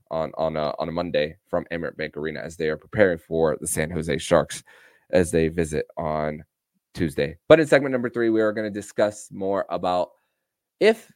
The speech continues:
the Florida Panthers should give Sergei Bobrovsky a rest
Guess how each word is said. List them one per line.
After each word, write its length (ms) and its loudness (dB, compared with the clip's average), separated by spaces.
the 80 -8
Florida 260 0
Panthers 400 -4
should 420 -6
give 420 -2
Sergei 300 -4
Bobrovsky 580 -8
a 100 -6
rest 480 -4